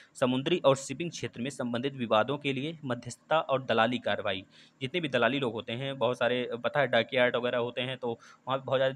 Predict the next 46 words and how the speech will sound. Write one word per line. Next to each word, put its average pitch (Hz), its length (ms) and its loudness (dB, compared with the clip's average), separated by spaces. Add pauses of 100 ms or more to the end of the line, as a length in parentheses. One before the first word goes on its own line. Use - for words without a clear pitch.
दलाल 123 180 4
बैठे 104 200 -2
होते 101 180 -6
हैं 101 60 -8
कि - 60 -8
आपकी 113 240 -2
जो, 123 180 -2
अ, 110 580 0
बहुत 113 260 2
सारे 120 320 2 (300)
है 165 80 2
ना 180 140 0
जो 123 240 0
तटीय 143 460 2
वाले 127 180 10
इलाके 120 260 6
हैं 117 60 2
हमारे, 110 380 2
उसमें 143 220 2
मध्यस्थता 131 460 4
करते 98 300 0
हैं 98 140 -8 (300)
और 135 80 8
कुछ 160 140 0
पैसे 120 300 6
रुपए 135 200 4
लेकर 117 220 4
क्लस्टर 127 420 4
करते - 280 -4
हैं 104 60 -6
दोस्तों। 101 200 -8
क्लस्टर 135 380 -2
in 131 40 -4
the 123 120 -2
sense 156 220 -6
कि - 380 -16
जैसे 135 200 2
कि 139 120 2
आपका 131 340 6 (200)
कोई 135 100 4
भी 139 100 2
डकयार्ड 117 520 6
है, 101 140 -4 (120)
मान 110 100 0
लीजिए 113 200 2
आपका, 135 340 2